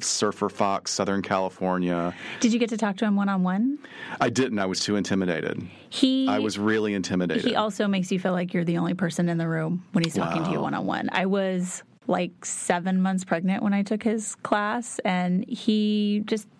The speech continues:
Speaker 2: asked me about the baby and how things were going, and it was really personable and nice.
Speaker 1: Yeah, I mean, I would say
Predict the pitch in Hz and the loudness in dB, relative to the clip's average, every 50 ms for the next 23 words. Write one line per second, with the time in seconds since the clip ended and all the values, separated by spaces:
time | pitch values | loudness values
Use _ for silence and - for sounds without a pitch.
0 | - - - 214 220 - - - 233 233 240 240 240 220 220 214 - 240 - 240 | -6 -2 -2 -2 -2 -2 -2 0 0 2 2 0 0 0 0 -2 -2 -4 -2 -2
1 | 233 285 302 311 320 320 311 311 302 302 302 285 226 180 170 180 180 185 185 202 | 0 0 0 0 -2 -2 0 0 0 0 0 0 0 0 2 2 2 2 2 0
2 | 196 220 220 233 220 220 220 214 220 339 359 359 339 330 320 320 311 302 302 302 | 0 0 0 0 0 0 0 0 0 0 0 0 0 -2 -2 0 0 0 0 0
3 | 294 240 190 170 175 180 185 185 185 - 202 202 - - - - - - - - | 0 0 0 0 0 2 2 2 2 0 0 -2 -4 -8 -16 -16 -14 -14 -14 -16
4 | - - - - 226 - 202 185 185 - - - 135 156 185 - 180 180 - - | -18 -6 -2 0 0 2 0 -2 -2 -2 -2 -2 -2 -2 -2 -2 -4 -2 -2 -2
5 | - - - - - - - - - 175 170 175 180 190 190 180 - - - - | -2 0 0 -2 -2 -2 -2 -2 0 0 0 0 0 -2 -4 -4 -6 -6 0 2
6 | 127 120 107 98 - 120 117 113 120 123 127 131 127 131 - - 113 107 104 104 | 4 4 4 2 0 0 2 2 2 2 2 0 0 -2 0 0 2 2 2 2
7 | 101 | 0